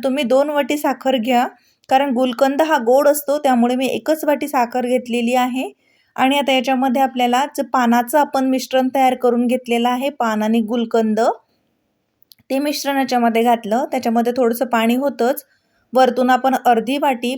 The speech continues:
पाणी घालून घेऊयात. त्याच मिक्सरच्या भांड्यामध्ये मी पाणी घालून घेतलं, जेणेकरून कुठलं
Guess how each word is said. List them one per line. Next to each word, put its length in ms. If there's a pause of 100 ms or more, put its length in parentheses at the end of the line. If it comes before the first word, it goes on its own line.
पाणी 240
घालून 320
घेऊयात. 500 (380)
त्याच 240
मिक्सरच्या 440
भांड्यामध्ये 540
मी 100
पाणी 300
घालून 340
घेतलं, 500
जेणेकरून 480
कुठलं 400